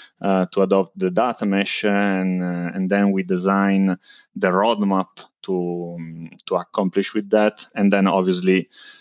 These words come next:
uh, the implementation of, uh, of data mesh platforms, uh, for, for our customers, and in the end, uh, in the next future, uh,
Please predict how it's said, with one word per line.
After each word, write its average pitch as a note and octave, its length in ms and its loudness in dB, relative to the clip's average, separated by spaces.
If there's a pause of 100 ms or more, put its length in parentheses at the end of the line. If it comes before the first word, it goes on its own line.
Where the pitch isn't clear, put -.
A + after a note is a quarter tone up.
(180)
uh, F2+ 300 2
the F2+ 120 0
implementation F#2 840 2
of, F2 260 2
uh, E2 600 -2 (400)
of F2 180 -10
data F2 200 -2
mesh F2 300 0
platforms, - 720 0 (100)
uh, F2 460 -4
for, F2 320 -8
for F2 240 -4
our F2 180 2
customers, C#3+ 720 0 (400)
and A#2 180 6
in C3+ 160 6
the C#3 120 6
end, A#2+ 280 4
uh, B2+ 320 4
in F#2+ 180 0
the G2 80 2
next G2 260 0
future, G2+ 560 0 (140)
uh, E2+ 760 -6